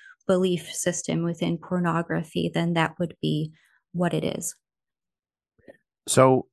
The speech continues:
Speaker 2: I'm gonna do a couple quotes here by some, and these are not Reddit weirdos. These are,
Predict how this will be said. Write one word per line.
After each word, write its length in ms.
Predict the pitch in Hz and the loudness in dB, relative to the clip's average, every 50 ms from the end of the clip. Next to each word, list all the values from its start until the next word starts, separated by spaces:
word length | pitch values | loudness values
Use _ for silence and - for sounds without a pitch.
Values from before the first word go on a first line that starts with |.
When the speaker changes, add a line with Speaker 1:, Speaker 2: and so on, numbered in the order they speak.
| _ _ _ | _ _ _
Speaker 2:
I'm 100 | 120 135 | 2 4
gonna 140 | 156 170 160 | 4 2 2
do 160 | 143 139 123 | 4 4 4
a 60 | 120 | 4
couple 280 | - - 113 - - - | 4 2 0 0 0 -6
quotes 420 | - - - 95 95 87 - - | -4 2 2 2 2 2 -2 -8
here 280 | - - 92 82 80 85 | -8 -4 -2 0 0 2
by 240 | 82 85 82 85 82 | 2 2 2 2 2
some, 580 | - - 90 90 87 82 80 78 - - - - _ - | -2 -4 -6 -6 -6 -6 -6 -8 -10 -12 -16 -20 _ -2
and 120 | 101 101 | 0 2
these 180 | 110 123 120 135 | 4 4 4 4
are 60 | 135 | 4
not 280 | 127 117 110 107 - - _ _ _ _ _ _ _ | 6 6 6 4 4 0 _ _ _ _ _ _ _
Reddit 320 | 95 101 95 92 95 - - | 4 6 6 6 6 2 4
weirdos. 540 | 92 87 85 85 82 76 76 73 71 - | 4 4 6 6 4 4 2 0 -4 -6
These 240 | - 85 87 82 92 | -6 -6 -4 -2 2
are, 360 | 95 87 82 80 78 78 - | 4 4 4 4 2 0 -4